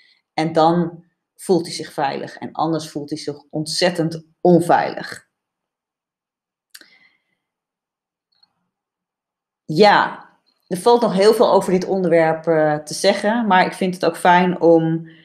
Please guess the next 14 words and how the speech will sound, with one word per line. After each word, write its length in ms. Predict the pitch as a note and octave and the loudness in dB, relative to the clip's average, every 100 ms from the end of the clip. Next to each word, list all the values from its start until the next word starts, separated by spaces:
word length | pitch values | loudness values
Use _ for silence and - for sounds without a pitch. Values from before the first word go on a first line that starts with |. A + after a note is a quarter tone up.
| _ _ | _ _
deze 720 | A2 E3 D#3+ E3 D#3+ D#3 D#3+ | -2 4 4 4 0 -4 -4
podcast 640 | - F#3+ F#3+ E3 D#3 D#3 - | -4 -4 -2 0 0 -2 -8
een 120 | E3 | -4
beetje 360 | F#3 G#3 - | 0 0 -2
beknopt, 540 | D3+ D#3 F#3+ G3 G3 - | -6 -6 -4 -4 -4 -2
eh, 420 | E3 D3+ D3+ D3 - - | -2 -2 -6 -8 -10 -8
eh, 140 | D3+ | -8
te 100 | D3+ | -8
houden. 560 | E3+ D#3+ D3+ D3+ G3 G3+ | 0 4 4 4 2 -2
Dus 140 | D#3 | -2
dat 180 | D#3 D3+ | -2 2
doe 140 | G#3+ | 4
ik 100 | A#3 | 2
hierbij. 600 | G#3 F3 D3+ D3 D#3 F3+ | 2 2 2 2 0 -4